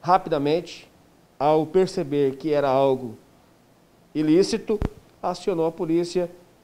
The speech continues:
e informou que havia, então, encontrado. E a polícia recolheu aqui para a delegacia de polícia,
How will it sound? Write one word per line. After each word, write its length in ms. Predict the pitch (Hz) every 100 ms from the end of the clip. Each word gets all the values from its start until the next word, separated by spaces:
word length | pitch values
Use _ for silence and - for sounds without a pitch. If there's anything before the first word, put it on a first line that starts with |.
| _ -
e 80 |
informou 480 | 175 170 180 147 143
que 140 | 147 151
havia, 280 | 135 139
então, 320 | 139 135 139 143 -
encontrado. 640 | 131 147 151 147 101 76 - - -
E 80 | 151
a 80 |
polícia 500 | - 202 175 180 196 190 - - -
recolheu 460 | 175 175 156 147
aqui 160 | 147 156
para 240 | 151 143
a 20 |
delegacia 480 | 135 135 139 139 135
de 100 | 131
polícia, 520 | 151 170 147 147 170